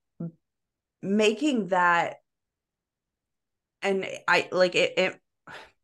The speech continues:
it makes me wish that I would have been more intentional with my time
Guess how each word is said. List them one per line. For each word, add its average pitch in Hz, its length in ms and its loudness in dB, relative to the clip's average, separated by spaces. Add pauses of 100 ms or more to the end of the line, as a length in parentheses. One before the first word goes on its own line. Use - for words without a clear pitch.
(500)
it 180 160 0
makes 190 240 -4
me 190 100 -2
wish 170 240 -2
that 165 140 -2
I 151 120 0
would 151 140 0
have 143 140 -4
been 147 120 -6
more 147 200 -8
intentional 147 680 -6
with 143 300 -4
my 143 160 -6
time 139 540 -8